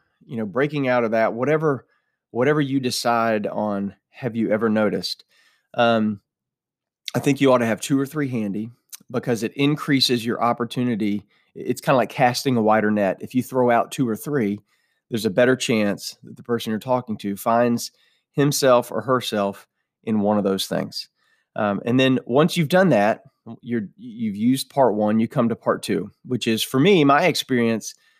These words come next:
in my life has really brought me to a place, and, and you kinda elaborate from there. Um, and so here's the way I would,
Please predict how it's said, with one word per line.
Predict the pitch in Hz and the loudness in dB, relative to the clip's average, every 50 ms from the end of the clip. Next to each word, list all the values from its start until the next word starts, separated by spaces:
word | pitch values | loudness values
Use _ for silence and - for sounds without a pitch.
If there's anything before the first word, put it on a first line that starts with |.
| _ _ _ _ - | _ _ _ _ -6
in | 110 110 | -2 0
my | 107 117 131 147 147 | 2 2 4 4 4
life | 127 104 92 85 87 104 110 - - - _ _ _ _ _ _ _ _ - - - | 4 4 2 2 0 -2 -4 -8 -16 -20 _ _ _ _ _ _ _ _ -18 -12 -6
has | 135 127 113 113 | -6 -6 -4 -2
really | 120 139 175 185 180 151 | 0 0 2 4 2 2
brought | 123 101 120 123 127 90 95 | 2 2 4 4 4 4 4
me | 120 120 117 113 110 104 _ _ _ - | 2 0 0 0 -2 -4 _ _ _ -8
to | - 131 117 113 | -4 -2 0 0
a | 104 | 0
place, | - - 120 113 110 107 107 - - - - | -2 0 2 2 2 2 0 -2 -6 -6 -6
and, | 120 113 | -6 -6
and | 101 113 110 113 | -4 -6 -6 -6
you | 113 | -8
kinda | - 127 117 113 104 104 - _ _ _ _ _ _ _ - | -6 -4 -2 -2 -2 -2 -4 _ _ _ _ _ _ _ -4
elaborate | 113 110 117 117 117 110 107 113 110 110 110 101 - _ _ _ _ _ _ _ _ _ | -2 2 4 4 4 4 4 4 4 4 2 0 -2 _ _ _ _ _ _ _ _ _
from | - - 120 120 | -10 -4 0 2
there. | 113 107 95 87 82 65 - _ _ _ _ _ _ _ _ - | 2 2 2 0 -2 -6 -12 _ _ _ _ _ _ _ _ -2
Um, | 127 123 120 113 107 107 101 95 - _ _ _ _ _ _ _ _ _ _ _ _ _ _ _ _ _ _ - - | 0 2 2 2 2 0 -2 -4 -8 _ _ _ _ _ _ _ _ _ _ _ _ _ _ _ _ _ _ -10 -6
and | 151 139 | -4 0
so | - 139 | 2 2
here's | 127 170 196 202 170 | 4 4 2 2 2
the | 143 131 | 2 4
way | 127 123 123 | 4 4 4
I | 117 117 120 | 4 2 2
would, | 120 120 117 113 110 | 0 0 -2 -4 -6